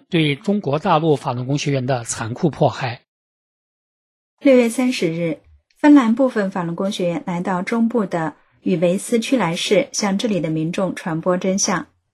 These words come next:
Speaker 2: 一位男士说，两年前在首都赫尔辛基遇到过法轮功学员，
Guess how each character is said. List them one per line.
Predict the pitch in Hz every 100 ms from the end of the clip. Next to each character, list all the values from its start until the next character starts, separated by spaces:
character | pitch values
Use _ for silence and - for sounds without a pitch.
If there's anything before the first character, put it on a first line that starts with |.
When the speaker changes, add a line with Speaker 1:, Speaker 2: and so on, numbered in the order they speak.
| _ _
Speaker 2:
一 | - 262
位 | 262
男 | 226 185
士 | 202 220
说， | 208 220
两 | - 180
年 | 170 190
前 | - 175 170
在 | 208 180
首 | 185 - 165
都 | 175 214
赫 | 220
尔 | 196 170
辛 | - 214
基 | 233 226
遇 | 240
到 | 220 170
过 | 151 165
法 | 160 160
轮 | 160
功 | 180 185
学 | 185
员， | 165 156